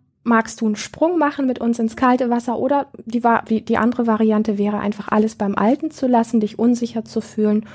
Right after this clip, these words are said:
und ohne wirkliches Vertrauen weiter durch dein Leben zu gehen, vielleicht eher nach wie vor unehrlich zu sein, um so eine vermeintliche Harmonie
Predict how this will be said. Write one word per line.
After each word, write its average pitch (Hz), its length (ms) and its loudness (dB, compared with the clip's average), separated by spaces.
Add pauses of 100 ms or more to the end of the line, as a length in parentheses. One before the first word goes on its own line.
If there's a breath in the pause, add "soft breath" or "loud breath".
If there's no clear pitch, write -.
(240 loud breath)
und 214 260 2
ohne 226 300 4
wirkliches 220 400 -2
Vertrauen 208 640 -2 (300 loud breath)
weiter 202 320 2
durch 208 180 -6
dein 196 180 0
Leben 233 280 2
zu - 220 -10
gehen, 202 340 0 (640)
vielleicht 185 500 0
eher 190 300 4 (480 loud breath)
nach 190 260 0
wie 190 80 -4
vor 185 320 -4
unehrlich 233 520 2
zu - 160 -4
sein, 196 360 2
um 202 260 0
so 196 160 -2
eine 180 360 -2
vermeintliche 196 880 2
Harmonie 190 640 0